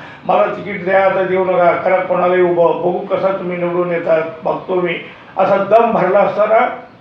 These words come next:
आज ज्यांच्याकडे तुम्ही तिकीट मागत फिरताय ते सगळे तुमच्या जलमंदिरमध्ये येऊन ठाण मांडून बसले असते.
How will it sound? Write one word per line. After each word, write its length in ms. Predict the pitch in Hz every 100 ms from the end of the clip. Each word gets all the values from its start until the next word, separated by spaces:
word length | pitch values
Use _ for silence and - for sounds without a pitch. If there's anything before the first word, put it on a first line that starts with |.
| -
आज 240 | 180 190 190
ज्यांच्याकडे 420 | 190 208 202 196
तुम्ही 300 | 202 190 175
तिकीट 240 | 175 196
मागत 280 | - 185 185 -
फिरताय 280 | 175 175 196
ते 180 | 190 156
सगळे 500 | 175 175 208 208 202
तुमच्या 380 | 190 160 185
जलमंदिरमध्ये 760 | 180 175 180 180 180 180 175 175
येऊन 140 | 175
ठाण 280 | 175 - 190
मांडून 360 | 180 180 180 175
बसले 260 | 175 170
असते. 460 | 156 - - -